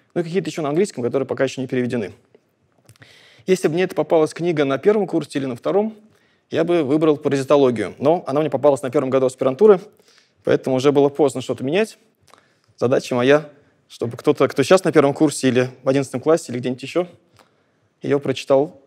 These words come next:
пораньше, чем я. На русском её можно и на английском прочитать. На русском она переведена хорошо.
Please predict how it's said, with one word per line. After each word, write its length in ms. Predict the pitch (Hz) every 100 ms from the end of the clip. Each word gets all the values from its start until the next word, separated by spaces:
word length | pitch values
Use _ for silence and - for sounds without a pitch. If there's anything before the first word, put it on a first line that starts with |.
| _
пораньше, 340 | 139 131 123 -
чем 200 | 120 104
я. 160 | 87 - _ _ _ _ _ 147
На 100 | 151
русском 300 | 131 - 117
её 120 | 175
можно 200 | 185 139
и 40 |
на 80 | 127
английском 320 | 147 214 180
прочитать. 400 | 160 - 147 - _ _ _ _ _ _ _ _ _ _
На 160 | 131 131
русском 380 | 160 170 127 120
она 260 | 117 135 143 _ _ _ _ _ _
переведена 340 | - 143 143 160
хорошо. 480 | - 139 131 101